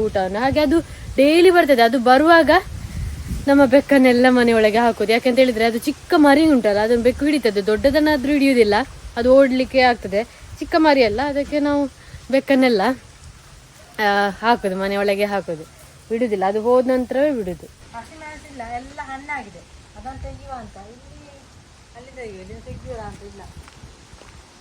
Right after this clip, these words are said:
Speaker 2: ಎಲ್ಲ ಇತ್ತು. ಇದು ಕೆಂಪದು ನೋಡಿ, ಕೆಂಪು ಹಣ್ಣಾಗಿತ್ತು, ತುಂಬ ಹಣ್ಣು. ಅಲ್ಲಿ ತೆಗೆದಿಟ್ಟಿದ್ದಾರೆ, ಅಲ್ಲಿ ನೋಡುವ ಮತ್ತೊಂದು ಗಿಡದಲ್ಲಿ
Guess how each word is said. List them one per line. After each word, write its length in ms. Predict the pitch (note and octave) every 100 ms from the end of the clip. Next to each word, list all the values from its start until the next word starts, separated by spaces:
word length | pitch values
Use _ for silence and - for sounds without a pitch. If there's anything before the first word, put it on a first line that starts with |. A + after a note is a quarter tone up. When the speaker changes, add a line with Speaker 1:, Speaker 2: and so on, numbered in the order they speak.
| _ -
Speaker 2:
ಎಲ್ಲ 260 | A#3+ C4 C4+ C4
ಇತ್ತು. 260 | - G3+ F3+ A3 - - - - - - - - -
ಇದು 120 | G#3+
ಕೆಂಪದು 460 | A#3 A#3 A3+ G3+ E3+ F3
ನೋಡಿ, 160 | E3+ E3 - -
ಕೆಂಪು 380 | G#3+ A3 A#3 A3
ಹಣ್ಣಾಗಿತ್ತು, 680 | G#3 A3 A#3+ G3+ F#3+ G3 - - - - - - - - - - - - - - -
ತುಂಬ 240 | A3 A3+
ಹಣ್ಣು. 160 | G#3+ F#3
ಅಲ್ಲಿ 160 | F#3 G#3
ತೆಗೆದಿಟ್ಟಿದ್ದಾರೆ, 640 | G#3 A#3 A#3 A3+ F3+ D#3+
ಅಲ್ಲಿ 220 | F3+ G3
ನೋಡುವ 220 | G#3+ F3 D#3+
ಮತ್ತೊಂದು 260 | E3 F3+ F3
ಗಿಡದಲ್ಲಿ 360 | D#3+ D#3 D3